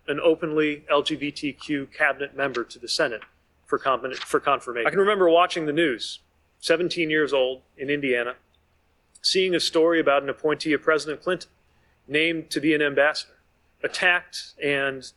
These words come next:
denied a vote in the Senate because he was gay, ultimately able to serve only by a recess appointment. At the time, I had no aspirations of being appointed by a president to anything. At that age, I was hoping to be an airline pilot.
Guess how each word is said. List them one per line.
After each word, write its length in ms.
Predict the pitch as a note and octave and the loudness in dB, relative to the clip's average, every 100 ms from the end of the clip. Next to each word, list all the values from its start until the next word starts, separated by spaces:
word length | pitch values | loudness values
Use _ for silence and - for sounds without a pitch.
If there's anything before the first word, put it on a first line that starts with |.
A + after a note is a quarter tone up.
| - | -4
denied 340 | C#3+ D#3 E3+ | 0 2 2
a 60 | D3+ | 2
vote 260 | C3+ D3 - | 0 -2 -4
in 120 | C3+ | -8
the 80 | B2+ | -4
Senate 320 | - D#3 - _ _ _ _ _ _ - | -2 -2 -4 _ _ _ _ _ _ -8
because 440 | D#3 - E3+ D#3 | -6 0 2 2
he 100 | E3+ | -2
was 160 | D3+ A#2+ | -2 -2
gay, 200 | C3 - _ _ _ _ _ _ _ _ _ _ _ | -4 -6 _ _ _ _ _ _ _ _ _ _ _
ultimately 500 | G3 A3 A3 G3 E3+ | 0 2 0 2 2
able 200 | E3+ D#3+ | 2 2
to 80 | C#3+ | 0
serve 480 | - F#3 F3 C3 A2+ _ _ _ _ - | 0 4 4 4 -2 _ _ _ _ -4
only 220 | E3+ F3+ | 0 2
by 180 | D3+ C#3 | 4 2
a 40 | |
recess 420 | C3 C#3+ - C3 B2+ | 2 0 0 0 -2
appointment. 300 | - B2+ D3 | -8 -6 -4
At 60 | |
the 40 | E3+ | 2
time, 240 | F#3 F#3 | 4 4
I 80 | E3 | 4
had 220 | D#3+ D3 | 2 2
no 180 | D#3 D#3+ | 2 4
aspirations 640 | D#3+ D#3 C#3+ D3+ D3+ C#3 A#2+ | 4 2 2 2 2 -4 -6
of 100 | A#2 | -2
being 200 | C#3 B2+ | -2 -2
appointed 420 | - D#3 D3 B2 | -2 0 0 2
by 140 | B2 | 2
a 60 | A#2 | 2
president 460 | - C#3+ B2 A2+ - _ _ _ _ _ | 2 0 0 -10 -16 _ _ _ _ _
to 120 | - C3+ | 0 2
anything. 380 | F#3+ A#2+ - - | 2 0 -8 -16
At 100 | C3 | 0
that 200 | D#3 E3+ | 4 6
age, 200 | D3 C#3 | 4 4
I 80 | B2+ | 2
was 140 | B2 | 2
hoping 260 | D#3 D3 C3+ | 0 -2 -4
to 60 | |
be 100 | B2+ | -4
an 60 | B2+ | -2
airline 340 | D3 B2+ G#2+ - | 0 0 -4 -10
pilot. 600 | A#2 A2 - _ _ - | -14 -14 -18 _ _ -12